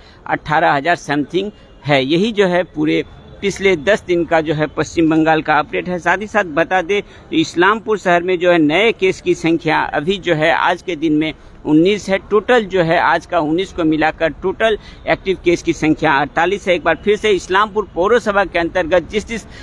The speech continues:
पारा में, जिस जिस मोहल्ला में नए केसेस आए हैं, आप लोगों को बता दें, इस्लामपुर के ब्लॉक पारा में दो, देशबंधु पारा में एक, नेताजी पल्ली में एक,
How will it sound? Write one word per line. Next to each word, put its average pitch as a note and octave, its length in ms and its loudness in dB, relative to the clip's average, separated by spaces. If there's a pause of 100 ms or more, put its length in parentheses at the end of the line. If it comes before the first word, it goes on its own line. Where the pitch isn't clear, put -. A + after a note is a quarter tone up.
(180)
पारा F#3 260 2
में, F#3+ 260 -6 (140)
जिस F3+ 160 -2
जिस F3+ 200 -2
मोहल्ला F3 380 2
में F3+ 140 -2
नए E3+ 280 2
केसेस F#3 420 -4
आए E3+ 180 2
हैं, E3 140 0
आप D#3 160 -2
लोगों E3 180 -2
को E3+ 120 0
बता D#3 320 0
दें, F#3 200 -4 (360)
इस्लामपुर F3+ 520 0
के F3 100 4
ब्लॉक E3 360 2
पारा F3 240 2
में E3 200 -2
दो, G#3+ 200 2
देशबंधु F3 460 0
पारा E3+ 280 2
में F3 120 -2
एक, F#3+ 280 0
नेताजी G#3 400 0
पल्ली F3 320 2
में E3+ 140 4
एक, F#3+ 300 2